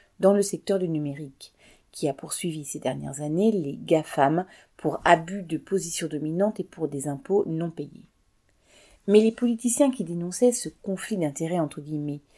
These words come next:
n'ignoraient pas que les responsables politiques, les membres de la haute administration au sein des institutions européennes, mais tout autant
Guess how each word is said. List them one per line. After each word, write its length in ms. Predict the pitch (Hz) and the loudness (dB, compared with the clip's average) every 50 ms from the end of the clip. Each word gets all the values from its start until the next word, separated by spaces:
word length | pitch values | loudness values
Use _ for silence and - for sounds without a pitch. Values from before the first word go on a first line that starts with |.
| - - - - - - | -20 -20 -20 -18 -8 -2
n'ignoraient 580 | 196 196 208 208 196 180 156 143 143 151 151 - _ | 2 4 4 4 4 4 2 0 -2 -6 -8 -6 _
pas 260 | - 185 196 214 220 220 - | 2 2 2 2 0 -4 -2
que 100 | - 151 | -2 0
les 160 | 147 147 160 | 2 2 2
responsables 600 | 175 185 185 - 196 185 - - 190 170 160 147 | 0 -2 -4 -4 -6 -4 -2 -2 -2 -2 -2 -4
politiques, 720 | - - 190 190 190 190 - - - - - - - - - - - - _ - | -6 -6 -8 -8 -8 -14 -14 -14 -14 -14 -12 -12 -14 -14 -14 -16 -20 -20 _ -2
les 180 | - 185 196 196 | 2 4 4 4
membres 380 | 196 196 196 190 180 165 170 | 4 4 4 2 2 2 2
de 80 | 156 151 | 2 4
la 200 | 147 139 - - - | 2 2 2 2 0
haute 260 | 208 214 220 220 - - | 0 0 0 0 -2 0
administration 920 | - 185 185 185 180 175 170 - - - 175 165 - - - - 170 160 156 - - _ _ - - _ - | 0 0 0 0 -2 -4 -4 -4 -4 -6 -6 -6 -6 -6 -4 -6 -6 -8 -8 -12 -20 _ _ -20 -12 _ -4
au 60 | 151 | -4
sein 220 | - - 180 170 | -2 0 2 2
des 200 | 165 151 139 139 | 2 0 -2 -4
institutions 520 | 139 135 - - - - - 156 - 175 160 | -6 -6 -8 -10 -12 -12 -10 -6 -4 -2 -2
européennes, 760 | 143 135 127 127 - - 156 147 160 180 220 240 247 240 - _ _ _ _ _ _ _ - | -2 -4 -6 -8 -4 -2 0 2 4 4 4 4 4 2 -2 _ _ _ _ _ _ _ -8
mais 140 | 147 147 151 | -8 -8 -8
tout 240 | - - - - 156 | -8 -12 -10 -6 -6
autant 440 | 143 139 - - 185 175 170 - | -6 -4 0 0 2 2 0 -2